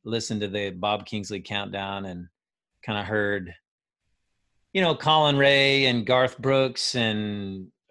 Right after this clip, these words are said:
Randy Travis and Travis Tritt and, uh, Reba McEntire and Trisha Yearwood and, and just all the, the whole nineties country thing kinda sucked me in 'cause, um, it had really good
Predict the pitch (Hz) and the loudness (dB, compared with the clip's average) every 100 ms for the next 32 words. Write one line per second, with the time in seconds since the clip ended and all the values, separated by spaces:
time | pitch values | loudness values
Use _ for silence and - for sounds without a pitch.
0 | 101 113 123 120 120 113 113 107 110 110 | -6 -2 0 -2 2 2 2 0 -8 0
1 | 113 101 - - 117 113 110 104 98 95 | 0 -2 -10 -2 0 0 -2 -12 -12 -20
2 | 95 _ 101 90 80 - - - _ _ | _ _ -12 -10 -10 -12 -16 -20 _ _
3 | _ 104 104 104 104 101 98 104 98 98 | _ -12 -10 -8 -8 -8 -8 -4 -2 -2
4 | 98 92 90 - 104 98 98 95 98 98 | -6 -8 -12 -10 -10 -10 -10 -10 -10 -10
5 | 185 185 - 101 90 104 - 107 107 104 | -10 -12 -12 -12 -12 -12 -6 -6 -6 -8
6 | 104 98 - 120 107 101 107 104 95 - | -8 -8 -4 -6 -4 -6 -8 -8 -12 -10
7 | 104 - 101 95 - _ _ _ _ 117 | -12 -10 -12 -12 -16 _ _ _ _ -6
8 | 104 95 117 107 95 - 113 - 104 95 | -6 -6 -6 -6 -6 -4 -6 -6 -10 -6
9 | 107 139 90 87 98 92 - - _ _ | -4 -4 -6 -8 -10 -8 -10 -12 _ _
10 | _ _ - - 101 101 98 92 90 - | _ _ -20 -12 -6 -4 -4 -6 -10 -14
11 | _ 101 104 107 110 113 98 107 101 90 | _ -12 -6 -4 -2 -4 -4 -4 -4 -8